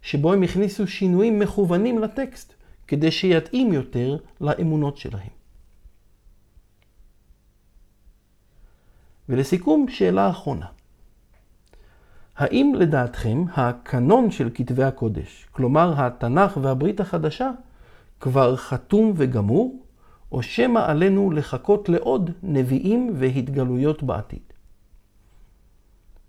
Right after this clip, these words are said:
אני מאמין כי עצם העובדה שכתבי הקודש מתחילים בבריאת העולם,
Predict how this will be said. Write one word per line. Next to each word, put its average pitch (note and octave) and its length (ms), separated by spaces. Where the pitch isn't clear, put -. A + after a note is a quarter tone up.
אני D#3 180
מאמין C#3+ 540
כי A#2+ 360
עצם G#3 460
העובדה C#3+ 880
שכתבי B2+ 600
הקודש F#3+ 640
מתחילים E3 800
בבריאת C3 920
העולם, A#2 580